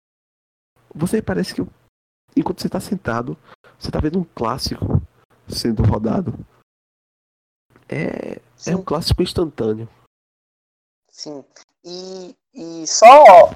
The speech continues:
Speaker 2: antes da gente entrar no, no assunto Oscar, só que um registro de uma parte da conversa que a gente teve, que esse filme cria um símbolo também, né? Um símbolo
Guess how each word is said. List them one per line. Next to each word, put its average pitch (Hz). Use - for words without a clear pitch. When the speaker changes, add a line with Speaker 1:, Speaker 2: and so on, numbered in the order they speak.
Speaker 2:
antes 151
da 156
gente -
entrar 123
no, 117
no 123
assunto 120
Oscar, 131
só 220
que 165
um 160
registro 165
de 143
uma 160
parte -
da 135
conversa 123
que 123
a 117
gente 117
teve, 143
que 175
esse 185
filme 185
cria 180
um 190
símbolo 123
também, 90
né? 82
Um 127
símbolo 143